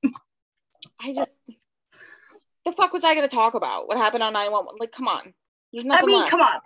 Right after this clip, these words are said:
Speaker 1: To be honest, we didn't derail it completely. It was still talking about religion and church. So, you know.
Speaker 2: Exactly.
Speaker 1: <clears throat> There was still a
Speaker 2: Exactly.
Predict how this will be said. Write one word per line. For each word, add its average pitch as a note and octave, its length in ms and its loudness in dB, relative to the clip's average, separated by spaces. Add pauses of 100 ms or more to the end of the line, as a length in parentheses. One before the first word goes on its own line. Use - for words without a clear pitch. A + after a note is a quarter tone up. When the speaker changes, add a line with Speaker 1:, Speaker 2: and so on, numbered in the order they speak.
Speaker 1:
To F4+ 140 2
be F4+ 140 6
honest, D#4 380 4 (280)
we D#4 160 6
didn't F4+ 280 2
derail B3 420 2
it A#3+ 100 -4
completely. G3+ 480 -2
It G3+ 80 0
was G3 100 -4
still B3+ 160 -4
talking A#3+ 360 -4
about G3+ 260 -2
religion G3+ 400 -4
and F3+ 140 -6
church. - 500 -8
So, E3+ 200 2
you F3 120 0
know. D#3+ 260 0 (440)
Speaker 2:
Exactly. F3+ 960 -2
Speaker 1:
<clears throat> D4 40 2 (1000)
There - 180 4
was - 100 6
still A#3 220 4
a D4 120 8
Speaker 2:
Exactly. - 100 -2